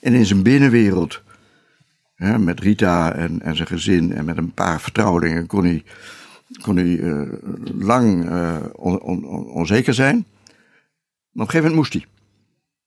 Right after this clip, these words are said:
Eh, soms omdat hij zelf dat had bepaald, nu moet ik. En soms omdat de, de, de situatie erom vroeg. En Nederland k-, kent hem alleen maar als de, als de, de man die wist waar hij het over had.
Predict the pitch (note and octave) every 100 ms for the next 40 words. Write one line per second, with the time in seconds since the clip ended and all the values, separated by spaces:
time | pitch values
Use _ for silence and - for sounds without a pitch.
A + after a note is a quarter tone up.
0 | _ _ _ _ _ - - - - -
1 | C#3 B2 E2+ E2 E2 D#2+ A2+ D3+ C#3+ C3+
2 | C3+ C3 - G#2+ G3 D3+ - - G3 G#3+
3 | - D#3+ F#3 - _ _ _ _ - -
4 | G#2 F2+ F#2 - - - - A#2 G#2 -
5 | A2+ C3 F3 - - A2 - F2+ - _
6 | _ _ _ - - - - - _ _
7 | - C#3 C3+ - _ _ _ _ _ _
8 | - C#3+ G3 C3+ C3 - - _ _ -
9 | - G#3+ C3 A2 A#2 B2+ D#3 A#2 A2 B2+
10 | G#2+ A#2 G2+ A2 _ _ _ _ _ _
11 | _ _ - - D3+ B2 A2+ G2+ - _
12 | - C3 D3+ D3 C#3+ - - _ _ _
13 | _ _ _ _ _ C#3+ D3 C#3 C3 G2+
14 | F#2 F2 G#2+ F#3+ F#3+